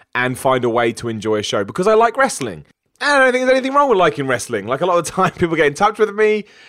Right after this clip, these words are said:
and they're like, "Boo, bah, humbug, Simon, you like wrestling too much. You're in W W E's pocket." If only I was in W W E's pocket. What a wonderful world I would live in. My point being, though, is that in the build-up to Hell in a Cell, yes, I don't think that W W E necessarily smashed it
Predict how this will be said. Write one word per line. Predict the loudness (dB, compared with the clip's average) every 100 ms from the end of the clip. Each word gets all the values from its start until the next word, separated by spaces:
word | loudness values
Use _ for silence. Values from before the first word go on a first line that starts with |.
| -6
and | -4 -2
they're | 0
like, | 0 0 0
"Boo, | 2 4 2
bah, | 2 4 4 2
humbug, | 0 0 -2
Simon, | 0 -2 0
you | 0
like | 0 0
wrestling | -2 -4
too | -6 -2
much. | -2 -2
You're | -2 0
in | 0
W | 0 -2
W | 0 0
E's | -2 -2
pocket." | -2 -2 -2 -10
If | -10
only | -12 -8
I |
was | -4 -4
in | -4
W | -10 -10 -12
W |
E's | -14
pocket. | -16 -16 -16 -20 _ _ -2
What | 0 2
a |
wonderful | 2 2 0 -2
world | 2 4 4
I | 4
would | 2
live | 2 0
in. |
My | 0
point | 0 2 2
being, | 0 -2
though, | -2 -2 -4 -14 -6
is | -2 0
that | 2
in | 0
the | 2
build-up | 4 2 2
to |
Hell | -2
in | -2
a | 0
Cell, | 0 0 0
yes, | -4 -6 -2
I |
don't | 2 2 2
think | 0 0
that | -2
W | -4 -2
W | -2 -4
E | -6
necessarily | -10 -6 -4 -4
smashed | -6 -8 -8 -4
it | -6